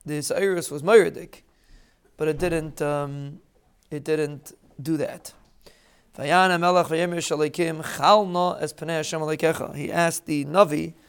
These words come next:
daven to the Rebbeinu Shalom, v'spal badi. Plead by the Rebbeinu Shalom and daven for me, v'sashiv yadei elai, yadei elai. My hand should come back.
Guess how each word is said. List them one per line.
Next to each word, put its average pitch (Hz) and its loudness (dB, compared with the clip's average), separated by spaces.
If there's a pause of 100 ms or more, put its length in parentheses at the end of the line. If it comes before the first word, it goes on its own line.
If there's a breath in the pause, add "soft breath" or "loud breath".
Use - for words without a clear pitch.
(480 soft breath)
daven 170 8
to 160 -6
the 151 0
Rebbeinu 185 0
Shalom, 151 -6
v'spal 202 -2
badi. 233 -2 (1400 soft breath)
Plead 226 -2
by 170 0
the 160 -2
Rebbeinu 180 -2
Shalom 160 -8
and 143 -8
daven 165 2
for 156 -10
me, 165 -6
v'sashiv 170 -2
yadei 180 -4
elai, - -18
yadei 185 -6
elai. - -16 (460 soft breath)
My - -8
hand 156 -4
should - -8
come 165 -8
back. - -8